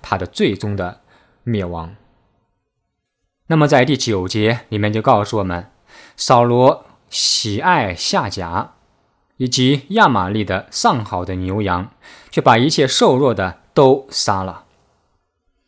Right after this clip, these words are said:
那么弟兄姊妹，扫罗为什么要掳掠亚玛力的王亚甲呢？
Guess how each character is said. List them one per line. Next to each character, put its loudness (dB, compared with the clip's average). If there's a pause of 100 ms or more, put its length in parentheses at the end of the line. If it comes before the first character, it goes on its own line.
(300)
那 -2
么 2
弟 -2
兄 2
姊 0
妹， -2 (340)
扫 4
罗 6
为 2
什 -4
么 -2 (160)
要 0 (140)
掳 2
掠 4
亚 4
玛 0
力 -2
的 0
王 -2
亚 2
甲 -10 (140)
呢？ -4